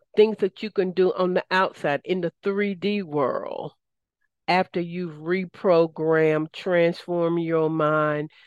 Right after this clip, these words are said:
change your consciousness in that four and five D. Wow, this was so good. Listen to this over and over again. Share this on your timeline. I had one lady, she said, "I share with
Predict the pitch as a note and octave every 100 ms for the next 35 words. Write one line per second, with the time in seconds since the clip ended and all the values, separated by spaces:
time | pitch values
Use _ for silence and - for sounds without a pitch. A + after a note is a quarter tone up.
0 | _ - - F#3 F3 E3+ - E3+ D#3+ -
1 | F#3 D#3+ D#3 D#3 D3 E3 D#3+ D3 D3 _
2 | - - _ D#3+ D#3+ D#3+ C#3+ - - D#3+
3 | D3+ - C#3+ - C#3+ C#3+ C3+ - A#2+ E2
4 | - _ _ - - _ _ _ _ -
5 | G3+ - - - F3 A3+ - D3+ E3 -
6 | _ - F3+ F#3 F#3 G3+ F3+ F#3+ F#3+ C#4+
7 | - G3 G3 F3+ - - F#3 F#3 E3+ F3
8 | E3 E3+ E3 E3 F#3+ F#3 - C4 C4 B3+
9 | A#3+ A3+ A3 A3 - A3 A3 G#3+ G3 F3+
10 | G#2 F#2+ - _ _ - - - B3+ B3
11 | G3 G#3 G#3 G3 F#3+ - A3+ G#3+ A3+ -
12 | A#3+ A3+ G3